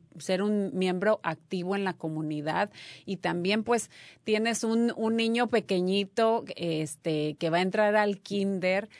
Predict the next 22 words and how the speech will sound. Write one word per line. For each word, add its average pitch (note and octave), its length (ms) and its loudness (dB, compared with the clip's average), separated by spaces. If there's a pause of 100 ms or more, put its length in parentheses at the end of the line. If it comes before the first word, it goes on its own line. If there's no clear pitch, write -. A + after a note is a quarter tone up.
(300)
Y, F3+ 520 -4
pues, F3+ 220 0
menciona-, F#3+ 600 0
me F#3+ 160 0
mencionabas F#3+ 720 0
también G3+ 540 -2
que, G#3+ 580 -2
eh, E3+ 80 -4
pues, F3+ 240 -4
ahorita G3+ 540 0
debido F#3+ 420 -2
a G#3 60 4
lo F#3 180 0
del E3 220 -4
covid, A#3+ 360 0
no F#3+ 200 -2
has F#3+ 240 0
po-, G#3+ 200 -4
no, G3 260 -4
no, F#3+ 260 -4
en F#3+ 120 -2
realidad, G3 600 2